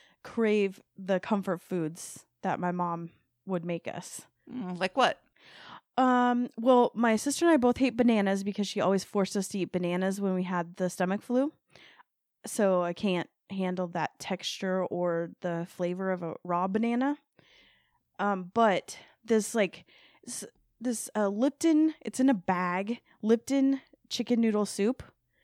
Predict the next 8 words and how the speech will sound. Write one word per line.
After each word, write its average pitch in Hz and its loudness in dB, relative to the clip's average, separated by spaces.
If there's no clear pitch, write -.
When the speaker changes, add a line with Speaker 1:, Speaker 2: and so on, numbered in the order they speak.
Speaker 1:
with 208 -2
tiny 220 -2
little 202 -2
noodles. 196 -2
It's, 214 -2
again, 196 2
it's, 190 -6
like, 175 -2